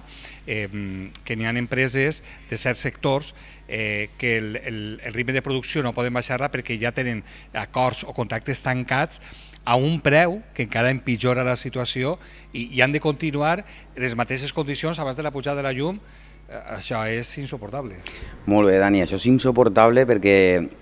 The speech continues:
Speaker 2: tenim que tindre en compte que les empreses que fan distribució i fan producció sobre cadenes de, d'alimentació, supermercats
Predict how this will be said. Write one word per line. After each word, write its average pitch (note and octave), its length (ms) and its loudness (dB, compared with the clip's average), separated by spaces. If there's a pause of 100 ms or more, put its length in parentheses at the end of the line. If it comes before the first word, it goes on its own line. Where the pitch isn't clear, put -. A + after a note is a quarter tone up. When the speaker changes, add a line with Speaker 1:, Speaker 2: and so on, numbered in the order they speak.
(120)
Speaker 2:
tenim F#2 300 0
que A2 100 2
tindre A#2 240 4
en G#2 80 4
compte A2+ 220 2 (100)
que G2 300 4
les E2+ 340 -6
empreses F#2 560 0
que E2 160 -4
fan F2 240 0
distribució F#2+ 720 0
i E2 80 -2
fan E2+ 240 -4
producció F2 720 2
sobre D#2+ 560 -4
cadenes E2+ 560 -2
de, F2 400 2 (320)
d'alimentació, E2+ 560 0
supermercats E2 800 0